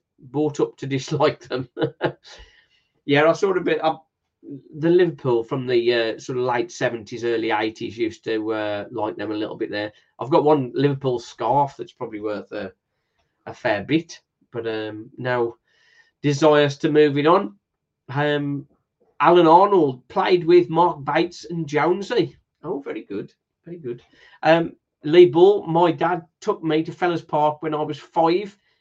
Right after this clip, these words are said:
in nineteen eighty-three. Must be pretty much the same squad on your shirt that I saw. Yeah, that was about, that was pretty much around eighty-one, eighty-two season. I think some of the pla-, when I've checked into it, some of the players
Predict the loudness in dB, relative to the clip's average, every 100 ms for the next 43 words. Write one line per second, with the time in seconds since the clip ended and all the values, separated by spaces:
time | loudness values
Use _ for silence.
0 | _ -8 -6 -4 -4 -4 -4 -4 -6 -10
1 | -4 -2 -2 -4 -8 -4 -4 -2 2 2
2 | 2 -6 -16 -10 -4 -4 -6 -10 -4 -2
3 | 0 0 0 0 -2 -2 -2 -4 -8 -20
4 | _ _ _ -10 -4 -4 -2 0 2 0
5 | -8 _ -2 0 0 -4 -4 -4 0 0
6 | -2 -8 -8 -6 -10 -12 -20 _ _ _
7 | _ -4 -4 -2 -2 -4 -6 -16 -20 -8
8 | -2 -2 -4 -4 -4 -4 -2 0 -2 -6
9 | -8 -6 -2 -2 -2 -2 -2 -2 -6 -10
10 | _ _ _ _ _ _ -4 0 0 -4
11 | -4 -2 0 -4 -2 0 2 0 -2 -2
12 | -6 -2 -2 -2 -2 -2 -2 -2 -2 -2
13 | -6 -4 -2 -2 -4 -10